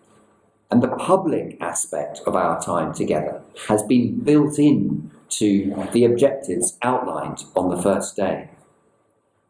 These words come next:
And it is that public aspect of it which I think is both a challenge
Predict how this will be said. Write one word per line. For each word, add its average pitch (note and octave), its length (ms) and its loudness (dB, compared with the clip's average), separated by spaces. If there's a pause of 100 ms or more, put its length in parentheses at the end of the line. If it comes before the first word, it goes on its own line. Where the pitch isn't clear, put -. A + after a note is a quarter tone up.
And D3 160 0
it D#3 80 -2
is G3 320 2
that E3 340 -2
public C3+ 640 -2
aspect - 680 -4 (540)
of G#2+ 160 0
it E2 280 -4
which B2+ 180 4
I C#3 140 2
think D#3+ 520 -2 (160)
is C#3 140 2
both - 560 0
a A#2+ 80 -2
challenge C#3 880 0